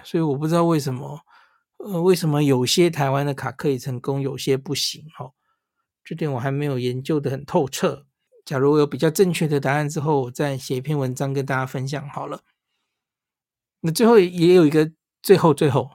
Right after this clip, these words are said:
有一常常问的问题哦，有人就问，“请问 Line Pay 可不可以啊？”啊，不行哦，台湾的 Line Pay 完全跟日本的 Line Pay 是不相通的哦，呃，放弃吧，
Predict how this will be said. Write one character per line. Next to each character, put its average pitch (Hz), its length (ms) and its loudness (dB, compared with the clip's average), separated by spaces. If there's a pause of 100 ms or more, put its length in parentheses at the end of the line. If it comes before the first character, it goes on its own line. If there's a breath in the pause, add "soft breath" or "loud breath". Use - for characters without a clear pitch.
(140)
有 143 240 2
一 156 220 0
常 165 200 0
常 156 280 0
问 170 200 4
的 135 100 0
问 139 200 0
题 147 160 -12
哦， 127 140 -8 (800 soft breath)
有 160 100 2
人 165 80 2
就 226 120 2
问 220 260 2
，“请 - 180 0
问 202 140 2
Line 190 180 4
Pay 190 200 6
可 143 140 0
不 139 100 0
可 143 220 2
以 131 140 -2
啊？” 131 160 -10 (1120)
啊， 151 140 2
不 175 120 2
行 135 380 -4 (180)
哦， 135 160 -4
台 151 220 0
湾 196 160 4
的 185 100 4
Line 175 220 4
Pay 160 300 0
完 143 240 0
全 151 280 -2
跟 165 300 -2
日 175 80 -2
本 139 180 -4
的 117 120 -2
Line 147 160 0
Pay 147 160 -2
是 147 100 -4
不 160 100 -6
相 160 240 0
通 151 240 4
的 135 160 -2
哦， 120 220 -4 (680 soft breath)
呃， 143 260 -2
放 185 240 2
弃 175 200 0
吧， - 220 -6